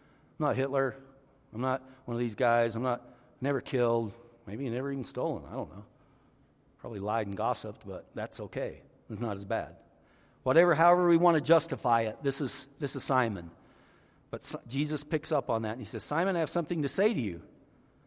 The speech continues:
And he answered, "Say it, teacher." A certain man, a money lender, had two debtors. One owed five hundred denarii and the other fifty. When they could not pay,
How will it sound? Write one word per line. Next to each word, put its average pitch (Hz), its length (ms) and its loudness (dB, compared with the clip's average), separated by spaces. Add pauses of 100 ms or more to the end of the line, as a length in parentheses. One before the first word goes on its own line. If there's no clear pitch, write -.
(320)
And 127 140 -2
he 143 80 4
answered, 127 400 0 (260)
"Say 175 320 0
it, - 160 -2
teacher." 139 400 -4 (1800)
A - 40 -18
certain 160 360 4
man, 165 460 2 (880)
a 113 60 -4
money 160 260 6
lender, 160 460 4 (1160)
had 147 200 2
two 185 160 2
debtors. 143 560 4 (1600)
One 143 200 4
owed 151 180 8
five 143 340 4
hundred 143 260 0
denarii 139 600 2 (100)
and 120 120 -4
the 131 120 4
other 135 160 4
fifty. 127 460 0 (1120)
When 120 120 -2
they 135 140 2
could 147 200 0
not 170 280 2
pay, 151 400 6